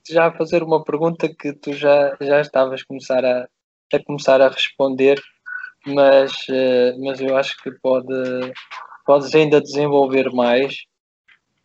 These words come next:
Era precisamente perguntar-te, ia pre-, pre-, precisamente perguntar-te, eh, se a China é um país imperialista e, e qual o papel da, da China no mundo. E já agora,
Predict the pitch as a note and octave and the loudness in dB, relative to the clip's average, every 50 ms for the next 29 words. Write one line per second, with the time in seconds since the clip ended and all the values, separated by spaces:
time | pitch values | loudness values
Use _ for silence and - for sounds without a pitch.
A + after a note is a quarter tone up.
0 | _ - C#3 C#3 C#3+ C3+ C3+ - - D#3+ D3+ C#3+ D3+ D3+ D#3+ E3 D#3+ E3 - _ | _ 2 4 4 4 2 -2 -4 -4 -2 0 2 2 2 2 0 -2 -2 -6 _
1 | - D#3 D3+ D3 D#3 D#3 D3+ D3+ E3 D#3+ D#3+ D#3 D#3 _ - - - E3 - - | -4 -2 0 0 0 0 2 2 4 4 4 2 0 _ -16 -16 -16 -16 -14 -10
2 | - D3+ D3+ D3+ D3+ D#3 - - D3+ C#3 D3+ - - - D#3 D#3 - - - - | -6 -2 0 -2 -2 -2 -6 -14 -14 -14 -14 -12 -6 -6 -6 -6 -6 -10 -10 -8
3 | D3 D3 D3+ D3+ D3 C#3 - - C#3+ - - D#3 C#3+ C#3+ - D3 C#3+ C#3 - - | -6 -6 -4 -4 -4 -8 -6 -6 -6 -4 -4 -4 -6 0 2 2 2 2 0 -6
4 | - - D#3 D3 C#3 C3+ B2 A#2 A#2 - - - - - C3 B2+ - - C#3 C3 | -6 -2 0 2 2 2 0 -2 -4 -8 -12 -12 -8 -6 -4 -4 -4 -4 -6 -4
5 | C3+ C3+ C3 B2+ B2+ A#2+ A#2+ A#2+ A#2 - - B2+ B2+ A#2+ - C#3 C3+ B2+ - - | -4 -2 -2 -2 -2 -4 -4 -6 -6 -6 -4 -4 -4 -4 -6 -10 -10 -8 -4 -2
6 | C3 C3 B2+ A#2+ B2+ C#3 C#3+ - - - B2+ A#2+ A#2 A2 A2 A2 A2+ _ _ _ | 0 0 0 -2 -2 -6 -6 -8 -8 -8 -8 -8 -8 -10 -12 -14 -20 _ _ _
7 | _ _ _ _ _ _ _ _ _ - C3+ B2+ - D3 C#3 C#3 C#3+ C#3 C3+ - | _ _ _ _ _ _ _ _ _ -6 -4 0 2 4 4 4 4 2 2 2
8 | C#3+ C#3 C#3+ - C#3+ C#3 C#3 C3+ C3 C3+ C3+ C3+ C3 C3 C3 B2+ - C3+ C3 C#3 | 2 2 4 4 4 4 4 4 2 0 2 4 4 2 2 0 -4 -4 -4 -2
9 | C3+ - - D3 C3+ C#3 C3+ C#3 C#3 C3+ C3 B2+ A#2+ A#2+ A#2 - C#3+ D3 D3 D3 | -2 -2 -4 -6 -4 -4 -4 -4 -6 -6 -6 -8 -8 -8 -8 -8 -8 -6 -2 0
10 | E3 E3+ D#3 B2+ C3 C3+ C#3 C#3 D#3 D#3 | 2 2 2 4 4 6 6 6 4 2